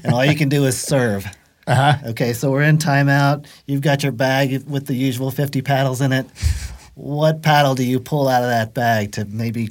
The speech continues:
Speaker 1: get an ace on this very last <laughs> service?
Speaker 2: Oh, man. Oh, definitely the, the, the Gearbox Pro Power
Speaker 1: Gearbox
Speaker 2: elongated.
Speaker 1: Pro Power again.
Speaker 2: That's weighted up to, I, mine's almost ten ounces.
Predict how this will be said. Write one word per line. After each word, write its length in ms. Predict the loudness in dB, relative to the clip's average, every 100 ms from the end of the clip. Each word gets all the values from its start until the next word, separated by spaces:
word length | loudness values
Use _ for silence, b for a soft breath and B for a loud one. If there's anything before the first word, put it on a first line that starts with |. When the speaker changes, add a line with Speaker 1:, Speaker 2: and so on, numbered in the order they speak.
| -8
Speaker 1:
get 120 | -8
an 120 | -6 -6
ace 280 | -8 -8
on 140 | -6 -8
this 180 | -8 -8
very 300 | -8 -6 -6
last 400 | -6 -8 -10 -10 -14
<laughs> 80 | -6
service? 500 | -4 -4 -6 -6 -6 -8 -8 -10 B B B B B B B B _
Speaker 2:
Oh, 380 | 2 4 4 2
man. 420 | 0 2 2 2 0
Oh, 200 | 0 2
definitely 480 | 4 2 4 2 2
the, 320 | 2 0 -2
the, 800 | -2 -2 -2 -6 -12 _ _ -6
the 120 | -2
Gearbox 500 | 2 2 4 0 0
Pro 180 | -2 -2
Power 300 | 2 2 4
Speaker 1:
Gearbox 20 |
Speaker 2:
elongated. 460 | 4 2 2 0 2
Speaker 1:
Pro 160 | 2 2
Power 400 | 2 4 4 4
again. 320 | 2 0 2
Speaker 2:
That's 240 | 2 2
weighted 540 | 0 0 4 6 6 4
up 180 | 2 0
to, 180 | -2 0
I, 120 | -2 0
mine's 320 | 2 4 4
almost 300 | 2 0 0
ten 160 | 0
ounces. 440 | 0 -2 -4 -4